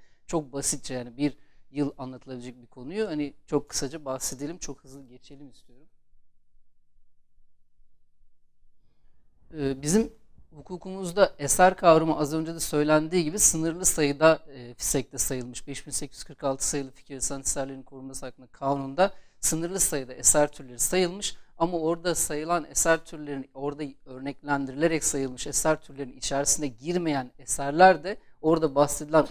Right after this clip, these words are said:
unsurları içeriyorlarsa eser olarak korunabiliyorlar. E, zaten örneğin bilgisayar programları bizatihi ilim ve edebiyat eseri kategorisi altında her ne kadar kulağa biraz garip gelse de korunmakta. Yani bilgisayar programları günümüz, günümüz Türkiye'sinde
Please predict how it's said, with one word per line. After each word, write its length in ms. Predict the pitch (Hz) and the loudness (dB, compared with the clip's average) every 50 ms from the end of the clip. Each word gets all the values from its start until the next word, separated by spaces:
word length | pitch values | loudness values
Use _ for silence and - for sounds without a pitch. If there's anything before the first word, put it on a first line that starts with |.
| 139 143 | 0 -2
unsurları 440 | 147 143 - - 160 147 156 143 | -2 -2 -2 -2 0 0 0 -2
içeriyorlarsa 960 | 139 135 - - - 156 156 180 190 196 185 180 180 175 170 - - - 220 226 - - - _ - | -2 -4 -6 -4 -4 -2 0 2 2 2 2 2 2 2 2 2 2 2 0 -2 -4 -16 -20 _ -8
eser 260 | 165 147 - - 190 | -4 -2 0 0 0
olarak 320 | 175 160 170 190 208 - | 0 0 -2 -4 -4 -6
korunabiliyorlar. 880 | - - 165 160 165 165 160 151 147 147 147 139 127 123 120 151 202 240 - - - - - - | -4 -2 0 0 2 2 0 0 -2 -2 -2 -2 -2 -2 -2 -2 -2 -2 -4 -8 -20 -20 -20 -16
E, 80 | - 147 | -4 4
zaten 380 | 143 175 170 - - 170 160 - | 8 8 8 8 6 0 -2 -2
örneğin 340 | 156 151 139 139 147 170 156 | -2 -4 -2 -2 -2 -4 -4
bilgisayar 480 | 147 147 143 135 - - 151 147 143 | -6 -6 -4 -2 2 4 4 4 4
programları 520 | - 143 135 131 127 131 135 165 190 190 165 | 2 -2 -6 -6 -4 -6 -6 -6 -8 -10 -12
bizatihi 500 | 160 147 131 143 135 170 170 - 196 196 | -8 0 4 4 4 4 2 -2 -8 -8
ilim 340 | - 143 139 160 165 156 147 | -8 -4 -2 0 0 2 2
ve 80 | 139 | 0
edebiyat 500 | 131 123 143 135 131 160 160 156 - - | -2 -2 -6 0 4 6 6 6 4 0
eseri 400 | 127 - - 143 131 131 131 - | -2 0 0 0 0 -2 -4 -6
kategorisi 600 | - - 131 - 139 123 131 135 127 127 - 160 | -8 -12 -14 -14 -12 -10 -8 -4 -2 0 2 2
altında 380 | 139 127 123 120 - 123 120 123 | 2 2 0 -4 -8 -12 -12 -8
her 220 | 127 135 139 135 | -4 -4 -2 -2
ne 80 | 139 139 | -2 -4
kadar 320 | - - 135 139 135 127 - - - - - - - - | -6 -6 -2 0 0 -2 -2 -8 -20 -20 -20 -20 -20 -20
kulağa 340 | - - 139 143 143 139 135 | -10 -2 0 2 2 2 0
biraz 360 | 135 135 135 131 139 - 135 | -2 -4 -4 -4 -6 -8 -8
garip 260 | 135 139 143 - - | -8 -8 -8 -8 -4
gelse 420 | - 139 131 135 - - 185 151 | -2 0 0 0 0 0 -2 -2
de 160 | 170 208 226 - - | -2 -4 -6 -6 -8
korunmakta. 680 | - - 175 156 156 151 143 131 123 - - - 104 | -10 -6 -4 -2 -2 0 -2 -4 -6 -8 -14 -20 -12
Yani 340 | 104 123 131 123 120 123 113 - - | -8 -6 -6 -6 -6 -10 -16 -20 -18
bilgisayar 460 | - 147 147 139 - - 160 160 156 | -14 -8 -4 0 4 6 8 8 6
programları 480 | - 143 135 127 139 131 131 127 123 127 | 4 -2 -4 -2 -2 -2 -2 -4 -12 -14
günümüz, 460 | 131 127 147 151 147 139 131 - - - - | -14 -10 -6 -6 -6 -6 -8 -10 -18 -18 -12
günümüz 280 | - 143 147 147 135 - | -6 -4 -4 -4 -4 -6
Türkiye'sinde 720 | - 151 127 - - 127 117 - - - 131 151 196 214 | -8 -10 -10 -10 -10 -4 -2 0 0 0 -2 -4 -6 -8